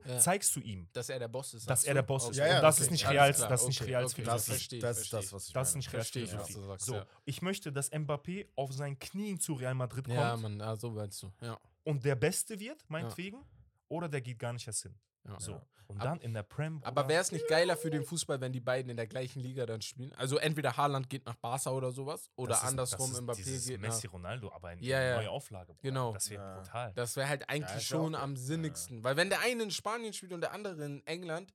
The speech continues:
Speaker 2: Kann man nicht vergleichen.
Speaker 1: das ist das.
Speaker 3: Ja.
Speaker 1: Bin ich voll bei dir. Das
Speaker 3: Ja.
Speaker 1: ist so, worüber reden wir dann, ne? Das
Speaker 2: Dann,
Speaker 1: ist ein
Speaker 2: dann,
Speaker 1: bisschen
Speaker 2: aber
Speaker 1: scheiße.
Speaker 2: würdest du dann sagen, also wenn zum Beispiel, ähm, ein, ein, äh, Mbappé jetzt, sagen wir, zu Real wechselt
Speaker 1: Mhm.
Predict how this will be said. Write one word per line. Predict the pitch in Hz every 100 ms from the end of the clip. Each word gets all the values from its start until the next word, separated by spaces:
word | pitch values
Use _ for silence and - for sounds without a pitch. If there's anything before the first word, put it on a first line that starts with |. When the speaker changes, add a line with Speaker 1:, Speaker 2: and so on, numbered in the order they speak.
| _
Speaker 2:
Kann | -
man | 160
nicht | 131
vergleichen. | 117 101 135 -
Speaker 1:
das | 143 -
ist | 135 -
das. | 107 101 - -
Speaker 3:
Ja. | 90
Speaker 1:
Bin | 139
ich | 135
voll | 151
bei | 143 143
dir. | 127
Das | 117 110
Speaker 3:
Ja. | 135
Speaker 1:
ist | -
so, | 131 120 113 104
worüber | - 120 123 127 123
reden | 143 131
wir | 110 104
dann, | 101
ne? | 110 147 -
Das | -
Speaker 2:
Dann, | 135
Speaker 1:
ist | 139
ein | 127
Speaker 2:
dann, | 147
Speaker 1:
bisschen | 131
Speaker 2:
aber | 139
Speaker 1:
scheiße. | 120
Speaker 2:
würdest | 151 220
du | 190
dann | 143
sagen, | 117 117 175 196
also | 120 117 - -
wenn | 123
zum | -
Beispiel, | 117 - 113 107
ähm, | 104 101 98 -
ein, | 98 95 95
ein, | 95 92 92
äh, | - 90
Mbappé | 98 98 -
jetzt, | 127 123
sagen | 107 110
wir, | 101
zu | -
Real | 95 95 85
wechselt | - - 123
Speaker 1:
Mhm. | 117